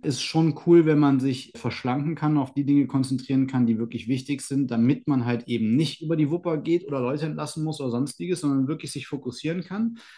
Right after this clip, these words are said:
Da kann das helfen, weil ich hab's jetzt nicht genau im Kopf, aber in der Bauindustrie gibt's so eine Floskel, die heißt nach dem Motto, „Jede Rechnung eines Gebäudes geht durch sieben Hände.“ Irgendwie sowas in dem Stile. Warum? Ja,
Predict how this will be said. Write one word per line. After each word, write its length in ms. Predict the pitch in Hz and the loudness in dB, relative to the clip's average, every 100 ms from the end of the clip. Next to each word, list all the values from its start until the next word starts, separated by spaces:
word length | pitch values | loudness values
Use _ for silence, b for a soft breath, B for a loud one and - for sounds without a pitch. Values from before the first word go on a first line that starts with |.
| B - | B -4
Da 140 | 143 | -2
kann 180 | 151 147 | 2 2
das 180 | 156 127 | 2 2
helfen, 340 | 156 170 160 | 0 0 0
weil 220 | 135 139 | 2 0
ich 160 | 131 151 | -2 -6
hab's 140 | 151 | -4
jetzt 140 | 156 147 | -2 -2
nicht 120 | 127 | 0
genau 220 | 143 151 | 0 0
im 160 | 170 - | 0 -2
Kopf, 180 | 160 | -2
aber 140 | 151 139 | 0 0
in 60 | |
der 80 | 135 | 2
Bauindustrie 480 | 120 135 156 - 143 | 0 0 -2 -2 -4
gibt's 180 | 139 - | -4 -4
so 80 | 131 | -2
eine 220 | 139 143 | -2 -2
Floskel, 360 | 147 156 - | -2 -4 -2
die 120 | 143 135 | -2 0
heißt 240 | 139 151 | -2 -2
nach 100 | 143 | -2
dem 100 | 143 | 0
Motto, 380 | 147 147 151 B B B B | 0 2 0 B B B B
„Jede 300 | 127 160 170 | 2 6 6
Rechnung 380 | 139 151 175 165 | 4 2 0 0
eines 200 | 143 143 | 0 -2
Gebäudes 400 | 156 127 147 147 | -2 -2 -2 -2
geht 200 | 156 151 | -4 -4
durch 120 | 135 | -4
sieben 220 | 131 156 147 | -2 -2 0
Hände.“ 400 | 147 160 127 - _ _ _ _ _ _ _ - | 2 0 -2 -8 _ _ _ _ _ _ _ -6
Irgendwie 280 | 151 160 156 | 0 4 4
sowas 440 | 143 160 131 - | 2 0 -4 -6
in 140 | 127 135 | -2 0
dem 120 | 135 | 0
Stile. 420 | 131 151 160 117 B | -2 -4 -2 -4 B
Warum? 640 | 147 147 143 226 131 - - - | 0 2 6 8 6 2 -12 -4
Ja, 280 | 135 180 | 0 2